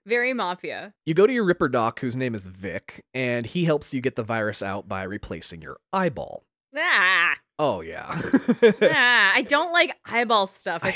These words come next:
Speaker 1: it,
Speaker 2: hate eyeball
Speaker 1: it
Speaker 2: stuff.
Speaker 1: grosses me. I'm, I'm literally squinting right now. I don't like it.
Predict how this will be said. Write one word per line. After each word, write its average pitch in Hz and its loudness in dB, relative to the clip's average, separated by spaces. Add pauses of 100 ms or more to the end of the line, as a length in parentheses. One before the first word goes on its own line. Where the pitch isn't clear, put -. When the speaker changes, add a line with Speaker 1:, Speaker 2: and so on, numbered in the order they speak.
Speaker 1:
it, 220 0
Speaker 2:
hate 127 -4
eyeball - -12
Speaker 1:
it 247 2
Speaker 2:
stuff. 247 4
Speaker 1:
grosses 285 0
me. 269 -8
I'm, 262 2
I'm 269 0
literally 262 4
squinting 226 -2
right 185 0
now. 175 0
I 170 0
don't 190 -6
like 165 -6
it. 143 -10